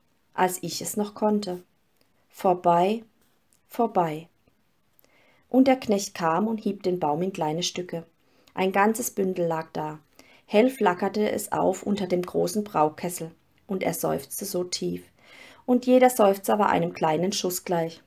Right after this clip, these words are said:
Deshalb liefen die Kinder da und spielten herbei, setzten sich vor das Feuer, blickten in dasselbe hinein und riefen: „Piff, piff!“ Aber bei jedem Knalle,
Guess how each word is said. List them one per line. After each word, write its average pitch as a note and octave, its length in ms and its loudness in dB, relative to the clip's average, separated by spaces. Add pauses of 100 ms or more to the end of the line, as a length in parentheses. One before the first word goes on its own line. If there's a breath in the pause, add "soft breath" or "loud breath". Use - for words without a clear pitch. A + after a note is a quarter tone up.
(380)
Deshalb F#3+ 340 2
liefen G3+ 260 0
die G#3 100 -6
Kinder G3 320 0
da E3+ 280 2
und G3+ 120 -4
spielten F#3 400 -2
herbei, F3 480 0 (1040)
setzten A3 440 0
sich A#3 240 -6
vor E3+ 160 0
das E3+ 180 -6
Feuer, E3+ 380 2 (460 loud breath)
blickten C4+ 340 2
in B3 100 4
dasselbe G#3+ 400 4
hinein G3 400 2
und G#3 140 -2
riefen: F3 280 -4
„Piff, - 420 6 (360)
piff!“ - 380 8 (920 soft breath)
Aber F#3 200 4
bei F3 140 4
jedem G3 340 2
Knalle, G3 540 2